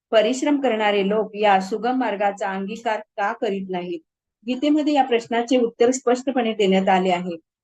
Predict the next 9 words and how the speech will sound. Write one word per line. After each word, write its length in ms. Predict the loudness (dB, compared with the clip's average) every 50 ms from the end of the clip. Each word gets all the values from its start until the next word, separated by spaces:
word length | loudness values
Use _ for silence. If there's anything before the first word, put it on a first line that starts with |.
| _ _ 0
ब्रह्मदेव, 560 | 2 4 4 4 4 4 6 6 6 6 4 0
शिव, 360 | -4 -4 -2 0 2 0 0 0 0
कपिल, 420 | 0 0 0 -2 -6 -6 -6 -6 -8 _ -2
चतुष्कुमार, 720 | -2 0 0 -2 -4 -4 -2 -2 -2 2 2 4 2 2
मनु, 380 | 2 0 0 2 0 0 0 -2
व्यास, 380 | -2 0 0 2 0 0 -2 -8 -16 -20 _ _ _ _ _ _ _ _ -2
देवल, 360 | 0 2 2 4 4 2 2 0 -2 -8 _ _ _ _ -2
असित, 300 | 0 0 0 0 -2 -2 -2 0
जनक, 300 | 0 0 2 2 0 0